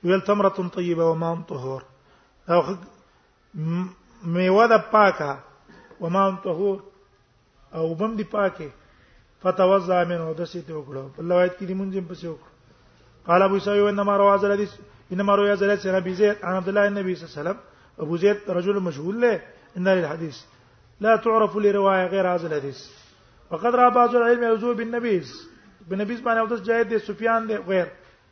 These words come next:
بعض علماء ویلي توضؤ بن نبیذ، دا قول د شافعي، احمد، اسحاق. اسحاق وی: «ان ابتلي رجل بهذا»، وی که یو سړی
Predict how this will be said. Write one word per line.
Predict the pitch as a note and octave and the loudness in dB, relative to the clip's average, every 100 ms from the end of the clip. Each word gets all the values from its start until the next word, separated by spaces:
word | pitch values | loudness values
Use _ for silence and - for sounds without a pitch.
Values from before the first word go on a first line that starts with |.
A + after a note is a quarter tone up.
| _ _ _ - | _ _ _ 2
بعض | G3+ A3 | 4 6
علماء | A3 A#3 A#3 | 6 6 6
ویلي | A#3 A3+ | 4 4
توضؤ | A#3 A#3 A3+ | 4 4 4
بن | A3+ A3+ | 0 -2
نبیذ، | A3+ G#3+ E3 - | -2 -2 -4 -6
دا | F#3+ | -4
قول | F#3 A3 A3 | 0 0 0
د | |
شافعي، | - G#3 G3 G#3+ | 2 0 2 -2
احمد، | F#3+ G#3+ | -2 -4
اسحاق. | F#3+ F3+ D3+ - - _ _ _ _ _ | -4 -4 -6 -8 -16 _ _ _ _ _
اسحاق | D#3+ F#3 G3 G3 | -2 2 2 2
وی: | A3+ - | 0 0
«ان | G3 | -4
ابتلي | G3 G#3 G3 | -4 0 2
رجل | G3 F3+ F#3 | 2 0 -2
بهذا»، | F3+ E3+ D3 D3+ G3 A3 - - - - _ _ - | -4 -4 -4 -2 -2 -4 -10 -20 -20 -20 _ _ -10
وی | E3 | -6
که | F#3 | -4
یو | |
سړی | E3+ G3 | -2 0